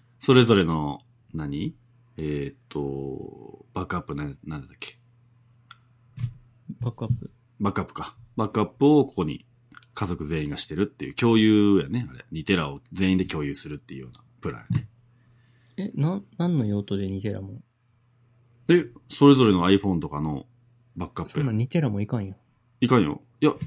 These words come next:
Speaker 1: それの、それ以下は二百ギガとかなんよ。
Speaker 2: あー、そうだっけ？
Speaker 1: そうそうそう。だから二テラにするしかないというか。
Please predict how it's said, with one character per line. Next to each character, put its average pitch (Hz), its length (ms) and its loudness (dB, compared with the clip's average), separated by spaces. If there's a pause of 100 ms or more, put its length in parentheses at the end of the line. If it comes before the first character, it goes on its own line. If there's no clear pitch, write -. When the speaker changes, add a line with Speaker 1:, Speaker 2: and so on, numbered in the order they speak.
(320)
Speaker 1:
そ - 200 2
れ 202 140 6
の、 196 300 4
そ 196 140 4
れ 196 100 8
以 208 80 0
下 - 80 2
は 107 80 4
二 120 120 6
百 185 280 2
ギ 185 140 2
ガ 123 260 6
と - 140 -16
か - 80 -6
な 98 80 -8
ん 67 80 -10
よ。 65 120 -14 (1400)
Speaker 2:
あ 170 60 -6
ー、 160 340 -2
そ 196 180 -6
う - 20 -6
だ - 80 -4
っ - 120 -14
け？ - 220 -12 (180)
Speaker 1:
そ - 120 0
う 123 40 0
そ - 120 -6
う - 20 -10
そ - 320 -6
う。 - 40 -10
だ 127 60 -4
か 110 120 2
ら 82 140 2
二 98 120 2
テ 139 100 4
ラ 113 80 6
に 87 60 -2
す - 140 -4
る 101 100 2
し - 80 -2
か 90 100 -8
な 73 100 -6
い 71 60 -8
と - 60 -14
い 69 80 -12
う - 60 -18
か。 - 320 -8